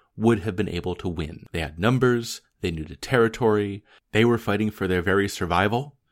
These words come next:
That could have given them an edge. But it wasn't just a ground war. What really made the difference in this conflict was that Italy had almost six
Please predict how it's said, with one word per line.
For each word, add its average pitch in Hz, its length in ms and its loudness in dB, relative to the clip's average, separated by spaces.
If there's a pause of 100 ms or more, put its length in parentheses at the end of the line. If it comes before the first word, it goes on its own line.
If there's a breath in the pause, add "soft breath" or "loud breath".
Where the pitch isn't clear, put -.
(520)
That 143 220 2
could 147 180 -2
have 113 140 -2
given 107 240 0
them 92 160 -2
an 85 60 -4
edge. - 580 -6 (1300)
But 123 100 4
it 113 100 2
wasn't 98 320 -2
just - 260 -12
a 85 40 -6
ground 78 320 -6
war. - 380 -12 (640 soft breath)
What 214 200 2
really 160 280 2
made 139 280 -2
the 101 60 -6
difference 90 640 -4
in 113 200 2
this 104 200 -2
conflict - 640 -6 (440 loud breath)
was 113 200 2
that 110 220 2
Italy 123 380 0
had 101 220 -4
almost 98 600 -4
six - 360 -6